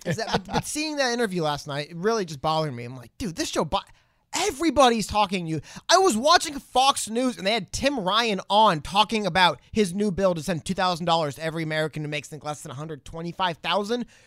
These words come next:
Speaker 2: until employment levels recover, not even indefinitely. And this
Speaker 1: Yeah.
Speaker 2: is the policy that I guess is too out there for Joe Biden to discuss.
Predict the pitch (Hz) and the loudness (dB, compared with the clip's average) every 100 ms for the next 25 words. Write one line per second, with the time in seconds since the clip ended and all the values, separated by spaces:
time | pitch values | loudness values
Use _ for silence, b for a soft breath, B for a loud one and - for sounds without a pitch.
0 | b _ - 220 - 247 254 - 190 220 | b _ -4 -2 2 4 4 0 -4 0
1 | 247 220 175 156 147 127 123 131 214 285 | 0 0 -2 -2 -6 -8 -8 -6 -4 -4
2 | 285 208 170 226 202 131 120 78 147 143 | -2 -2 -2 -2 -4 -8 -12 -10 -8 -8
3 | b b 165 220 247 233 220 240 233 240 | b b 0 0 0 -4 2 4 4 2
4 | 226 190 208 185 160 - 226 170 196 220 | 2 2 0 -2 -2 0 0 2 2 2
5 | 208 - 175 147 190 202 160 165 175 147 | 0 0 -4 -2 0 2 2 0 0 -6
6 | 120 120 131 82 - | -8 -8 -8 -10 -12